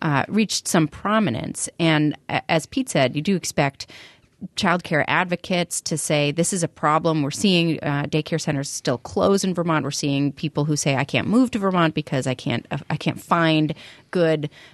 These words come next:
um, child care for my children." So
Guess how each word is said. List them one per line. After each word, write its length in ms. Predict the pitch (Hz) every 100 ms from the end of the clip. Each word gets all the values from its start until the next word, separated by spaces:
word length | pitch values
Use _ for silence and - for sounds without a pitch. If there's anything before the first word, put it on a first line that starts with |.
| _ 156
um, 300 | 151 139 147
child 340 | 180 156 160
care 280 | - 143 139
for 180 | - 156
my 160 | 143 135
children." 480 | - 240 180 131 131
So 180 | 170